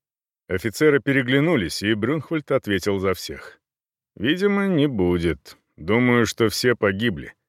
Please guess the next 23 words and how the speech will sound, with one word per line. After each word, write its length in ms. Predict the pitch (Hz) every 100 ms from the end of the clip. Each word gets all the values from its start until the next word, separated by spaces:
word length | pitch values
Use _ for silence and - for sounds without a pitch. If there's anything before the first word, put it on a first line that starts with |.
| _ _ _ -
Я 220 | 110 127
так 240 | 143 127
и 80 | 131
не 180 | 135 139
видел 320 | 156 113 101
никого, 460 | 95 98 107 127 107
кто 220 | - 110
бы 120 | 110
из 140 | 107
того 180 | - 110
леска 480 | 113 107 - - 90
вышел, 400 | 80 80 - -
в 140 | -
который 340 | - 92 104 101
вторую 460 | - 104 110 107
роту 260 | 110 110 78
загнали». 560 | 73 78 80 73 - - _ _ _ _ _ _ -
«А 100 | 87
кто 220 | - 190
видел 480 | 226 226 190 190 175
наших 400 | 180 151 170 -
славных 560 | - 160 165 160 135
арбалетчиков?» 920 | 151 147 165 147 90 - - - -